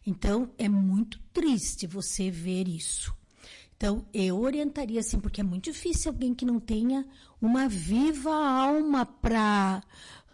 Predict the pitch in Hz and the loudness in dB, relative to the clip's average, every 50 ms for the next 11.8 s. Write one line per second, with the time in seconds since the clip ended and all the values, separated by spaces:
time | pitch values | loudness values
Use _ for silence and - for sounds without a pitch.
0 | - - - - - 247 196 - - - - - - - - 247 233 - - - | -20 -6 0 2 4 4 4 2 -2 -8 -12 -14 -10 -4 0 2 2 4 2 2
1 | - - 254 262 226 220 277 208 190 220 214 220 240 202 233 220 226 254 269 262 | 2 2 2 2 2 2 2 2 2 0 0 0 0 0 0 2 2 2 2 2
2 | 240 247 240 - - 233 226 262 269 - - 285 240 214 226 247 262 269 - 302 | 0 0 -2 -2 0 2 2 2 2 2 2 2 2 2 2 2 2 2 2 2
3 | 269 214 240 254 262 269 - - 294 269 226 233 247 254 262 277 269 226 208 185 | 2 2 2 4 2 2 2 2 2 2 2 2 2 4 4 4 4 2 0 -2
4 | - - - - - - - - - - _ - - 214 196 196 208 190 202 254 | -4 -6 -8 -8 -10 -14 -20 -20 -20 -20 _ -14 -10 -6 -4 -4 -2 -2 -2 -2
5 | 294 - - - - - - - 285 262 - - - 294 - 359 - 480 - - | -4 -6 -10 -14 -16 -8 -2 2 2 4 4 2 2 2 0 0 -2 -4 -6 -4
6 | 392 359 - - - 285 254 247 - 247 208 196 190 170 - - 170 165 190 208 | -6 -6 -6 -6 -6 -6 -6 -6 -6 -8 -8 -8 -8 -8 -10 -10 -10 -8 -8 -6
7 | 220 220 - - 208 190 185 185 175 160 - - 156 143 254 294 247 - - - | -6 -6 -8 -8 -8 -10 -10 -10 -10 -10 -12 -12 -6 -2 -2 -2 -2 -4 -8 -16
8 | - - - - - _ _ - - _ - - 220 220 220 - - 233 214 - | -18 -18 -18 -20 -20 _ _ -20 -20 _ -6 -2 0 0 0 0 0 -2 -2 0
9 | 254 233 247 262 254 - - 254 240 208 208 208 226 240 254 247 - - - 220 | 0 0 0 0 0 0 2 2 4 4 4 4 4 2 2 0 -2 -2 0 0
10 | 214 220 233 247 262 269 277 269 - - - - - - - _ _ _ _ _ | 2 2 2 2 2 0 -2 -4 -8 -16 -20 -20 -20 -20 -20 _ _ _ _ _
11 | _ _ - 247 233 220 220 208 208 202 202 196 190 185 190 196 | _ _ -2 0 0 2 2 2 2 2 2 0 0 -2 -4 -6